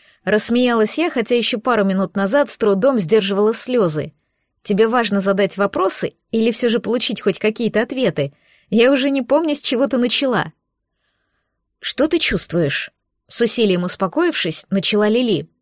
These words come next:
"Злость", честно ответила я и опустила голову. "Обиду. Разочарование.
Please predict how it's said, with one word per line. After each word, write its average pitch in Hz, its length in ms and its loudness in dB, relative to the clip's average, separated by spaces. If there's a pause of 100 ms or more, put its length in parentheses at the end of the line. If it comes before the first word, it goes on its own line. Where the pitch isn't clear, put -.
(960)
"Злость", 214 640 -2 (400)
честно 214 340 0
ответила 196 360 0
я 277 200 2
и 254 40 0
опустила 214 420 0
голову. 156 500 -2 (600)
"Обиду. 156 540 -2 (800)
Разочарование. 170 1000 -2